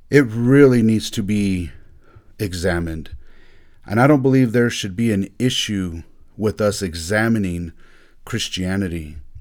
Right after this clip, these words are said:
I don't think there should be an issue. I don't think your pastor or your elders or your leaders of a church that you may go to should have an issue with you examining what they're calling church and what they're calling Christianity.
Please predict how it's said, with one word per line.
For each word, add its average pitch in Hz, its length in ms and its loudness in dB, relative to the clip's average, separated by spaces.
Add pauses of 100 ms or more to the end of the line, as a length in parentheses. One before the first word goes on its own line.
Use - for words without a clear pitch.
(800)
I 110 120 0
don't 117 100 2
think 123 140 2
there 120 100 2
should 107 220 -6
be 117 100 2
an 110 100 4
issue. 120 320 2
I 113 40 4
don't 117 160 0
think 120 200 0
your 107 380 2 (480)
pastor 117 640 0
or 110 60 0
your 107 420 2 (720)
elders 117 720 2
or 107 160 2
your 101 180 -2
leaders 117 640 2
of 101 120 -4
a 98 60 -4
church 117 340 -2
that 101 180 -6
you 117 80 0
may 107 160 4
go 110 240 2
to 104 380 -4
should 107 180 -4
have 123 300 0
an 104 100 4
issue 117 400 0
with 101 240 -2
you 117 140 2
examining 87 1040 0 (1040)
what 104 200 -4
they're 123 140 4
calling 113 480 0
church 117 380 2
and 101 100 -2
what 95 140 -2
they're 107 100 0
calling 101 340 -4
Christianity. 87 880 -6